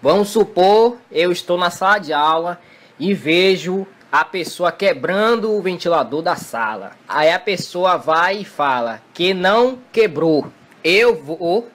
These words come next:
e digo, "Você quebrou porque eu vi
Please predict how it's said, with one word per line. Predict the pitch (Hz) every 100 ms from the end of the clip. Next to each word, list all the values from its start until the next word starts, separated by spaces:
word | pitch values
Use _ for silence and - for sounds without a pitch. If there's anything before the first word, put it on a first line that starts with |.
| _
e | 196
digo, | 151 139 165 131 110 98 _ _ _ -
"Você | 151 180 - 160 185 196
quebrou | 196 175 120 131 143 170
porque | 175 180 - 170
eu | 156
vi | 95 110 143 165 190 190